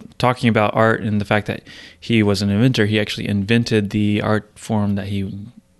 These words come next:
used. And, uh, he, it was, uh, crystal kinetic art, and it would change up to seven times as you walked by it. So you'd have to do up to,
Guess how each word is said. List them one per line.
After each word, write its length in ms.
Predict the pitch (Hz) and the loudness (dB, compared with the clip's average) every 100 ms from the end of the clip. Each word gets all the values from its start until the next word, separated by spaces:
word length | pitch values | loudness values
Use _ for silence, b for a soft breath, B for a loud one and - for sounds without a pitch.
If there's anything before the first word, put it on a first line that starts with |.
| 113 | -6
used. 560 | 120 151 - 190 - B B B B B B B B B - | -2 -2 -4 -8 -18 B B B B B B B B B -12
And, 500 | 254 104 104 101 101 | -4 -2 0 0 0
uh, 320 | 101 98 98 98 - | -2 -2 -4 -8 -12
he, 500 | 120 113 107 107 107 123 - _ _ _ _ _ | -10 -4 0 0 -2 -6 -18 _ _ _ _ _
it 100 | - | -2
was, 280 | 117 110 104 | 0 0 2
uh, 160 | 104 101 | 0 0
crystal 300 | 160 147 139 | 0 -2 0
kinetic 340 | 117 113 107 | 2 2 2
art, 200 | 101 - | -2 -4
and 160 | 113 104 | -4 -2
it 60 | |
would 140 | 101 98 | -2 -2
change 320 | - 113 104 | 0 0 0
up 80 | 95 | -2
to 100 | 107 | -2
seven 260 | 110 101 | -2 -2
times 280 | 98 101 98 | -2 -2 -4
as 140 | 95 98 | -4 -2
you 100 | 98 | -2
walked 220 | 90 - | -4 -8
by 120 | 98 | -10
it. 160 | - - - B B B B | -10 -16 -18 B B B B
So 140 | - | -10
you'd 160 | 98 95 | -6 -4
have 100 | 101 | -6
to 60 | 98 | -4
do 440 | 101 98 98 98 - - - - | -2 0 -2 -4 -10 -20 -20 -8
up 260 | - - - | -4 -4 -4
to, 460 | - 110 98 101 | 0 2 2 -2